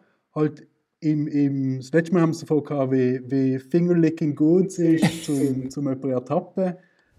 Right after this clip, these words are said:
Speaker 2: Ja.
Speaker 1: Ähm, dort sind die Leute ertappt gesehen und das ist nicht, ja, das ist ein bisschen unangenehm gesehen für mich.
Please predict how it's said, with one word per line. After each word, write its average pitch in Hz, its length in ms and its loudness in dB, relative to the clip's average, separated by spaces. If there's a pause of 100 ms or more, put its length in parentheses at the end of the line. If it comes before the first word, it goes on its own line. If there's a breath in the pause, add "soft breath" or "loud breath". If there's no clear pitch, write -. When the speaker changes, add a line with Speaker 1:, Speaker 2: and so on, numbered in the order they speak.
(180 loud breath)
Speaker 2:
Ja. 147 260 6
Speaker 1:
Ähm, 131 440 0 (500)
dort 165 220 0
sind 165 360 0
die 165 120 -2
Leute 170 200 -2 (160)
ertappt 135 600 -6
gesehen 156 460 4
und 127 320 -4
das 127 160 -4
ist 123 120 -12
nicht, 127 160 -4 (800)
ja, 127 280 -2
das 135 100 -12
ist - 60 -20
ein - 100 -18
bisschen 120 100 -4
unangenehm 135 420 -6
gesehen 127 280 -10
für 139 80 -12
mich. 113 260 -10